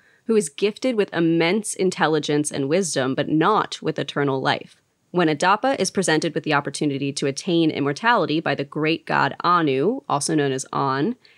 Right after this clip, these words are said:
his father Enki, sometimes intentionally and other times accidentally, deceives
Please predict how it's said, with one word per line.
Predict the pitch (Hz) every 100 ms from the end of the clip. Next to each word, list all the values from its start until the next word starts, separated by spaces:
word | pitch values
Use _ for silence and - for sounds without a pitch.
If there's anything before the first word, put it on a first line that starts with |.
| _
his | 220 220
father | 185 151 196
Enki, | - 170 160 - 147 226
sometimes | - 156 156 151 147 147 -
intentionally | 160 151 - 254 247 254 247 247 247
and | -
other | 175 190
times | - 160 151
accidentally, | - - 147 226 214 160 139 147
deceives | - 151 - - 233 285 254